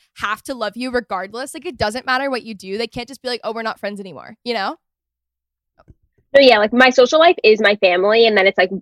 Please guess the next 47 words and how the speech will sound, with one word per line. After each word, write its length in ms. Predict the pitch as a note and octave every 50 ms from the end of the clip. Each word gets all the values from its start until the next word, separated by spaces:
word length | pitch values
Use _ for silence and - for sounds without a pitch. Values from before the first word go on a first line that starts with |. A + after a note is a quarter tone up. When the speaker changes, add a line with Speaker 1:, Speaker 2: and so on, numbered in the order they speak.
| - -
Speaker 2:
well, 180 | G3 G3+ G#3+
like, 220 | G3+ G#3 G#3+ G3+ _ _ _ _ _ _ _ _ - - -
we 220 | G3 B3 B3 A3 - -
all 220 | A#3 A#3 A3+ A#3+
have, 220 | A#3 A#3 A3 A3
like, 180 | G3 G3 F#3+ - _
our 240 | - - G#3 G3+ G#3+
friends. 600 | G#3 - G3+ F#3 F3+ F3 F3+ G3+ A3+ B3 C4 B3 - -
And 180 | G#3+ A3 G3 -
so 120 | - G#3+
it's 80 | G#3 G3+
like, 160 | G3+ G3+ F3+
that's 240 | F3+ G#3 G3 G3+ - -
our 180 | A3 G#3+ G3+ G3+
group, 380 | F#3 - G3+ G3 E3 C3+ - _ _
you 100 | G3+ G#3+
know? 260 | G3+ F3+ F3+ G3+ B3 - _ _
Speaker 1:
Yeah, 280 | A#3 B3+ A#3 F#3+ D#3 -
no, 180 | A3+ C#4 D4
exactly. 340 | C#4 - - C#4 C4+ C#4 B3+ -
I'll 140 | - C4+ C#4+
bring 220 | A#3 E4 F4+ E4+
friends 400 | D4 - - C4 C4 C4+ C#4 B3 - -
in, 280 | A3 A3+ A#3+ C4+ D#4+
but 200 | D4 - C4 -
they're 140 | - B3 B3+
just 160 | A#3 C4+ - - -
added 340 | A3 G#3+ A3 A3 A3+ A3+ G#3+ _
on 240 | - A3+ A3 A3 A3+
to 160 | - - B3+
the 100 | G3+ A3+ - _ _
family, 340 | A#3 G#3+ G3+ G3+ G#3+ G#3+ G#3+
like, 200 | G#3+ G3+ - _
dynamic. 840 | - G#3 G3+ G3 G3+ G3+ G3 G3 F#3+ G3 G3+ G#3 A#3 C4+ E4+ G4+ - -
Like, 180 | D#4+ C#4 - _ _ _ _ _
we'll 180 | A#3+ C#4 C4 -
all 220 | - G#3+ G#3+ G#3+ G#3+
Speaker 2:
Yep. 200 | G#3+ A3 A#3+ G#3
Speaker 1:
hang 240 | G3 G3 G3 G3+
or 100 | A3 A#3+
something. 640 | A#3+ - D4 C#4+ D4 - D#4+ D#4+ E4 F4 F#4 G4 G#4+ - _ _ _ _ _ _ _
My 140 | - C#4 C#4+
little 300 | E4+ D4+ B3+ A#3 A#3+ B3
sister 300 | - - B3+ - - D#4+
and 140 | D#4 D#4 D#4
I, 200 | D#4 D#4 E4 E4
like, 240 | D#4+ B3+ A3+ G#3